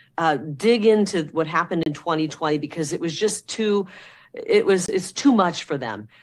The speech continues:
A lot of, uh, people just said, "You know what, let's move past that." Well, that's what happens when we ignore problems. When you ignore a problem like corrupt elections, like we saw in twenty twenty,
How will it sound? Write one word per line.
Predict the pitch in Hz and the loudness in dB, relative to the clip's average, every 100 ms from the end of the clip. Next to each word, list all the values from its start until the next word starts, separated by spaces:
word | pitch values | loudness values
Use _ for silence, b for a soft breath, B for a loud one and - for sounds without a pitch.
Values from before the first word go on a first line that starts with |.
| - | -2
A | 185 | 2
lot | 190 208 220 | 6 4 4
of, | 214 180 | 0 -2
uh, | 170 165 | -6 -4
people | 190 185 | -6 -4
just | 160 175 180 | -4 -4 -2
said, | 165 - | -2 0
"You | |
know | 240 240 | 2 4
what, | 226 - | 2 2
let's | 208 - | -2 0
move | 214 190 | -4 -4
past | - 156 151 - | -6 -8 -8 -8
that." | 110 - | -8 -6
Well, | 180 | -4
that's | 196 254 - | -2 -2 -4
what | 349 | -6
happens | 220 214 170 147 | -6 -4 -4 -4
when | 151 | -4
we | 147 139 | -2 -4
ignore | 139 143 143 | -2 -2 -2
problems. | - 127 131 117 95 - - B B | -4 -4 -4 -8 -12 -14 -16 B B
When | 190 202 | 2 2
you | 202 | 4
ignore | 190 180 208 254 | 2 2 4 4
a | 254 | 0
problem | - 190 190 151 117 120 b b - | -2 0 0 -4 -6 -10 b b -2
like | 160 156 147 - | 2 2 -2 -12
corrupt | - 170 165 170 | -8 0 0 0
elections, | 202 165 156 - 160 | -2 0 0 -2 -4
like | 151 143 | -4 -6
we | |
saw | 143 151 | -4 -2
in | 147 | -4
twenty | - 143 143 | -4 -6 -6
twenty, | 139 147 139 151 | -8 -8 -4 -4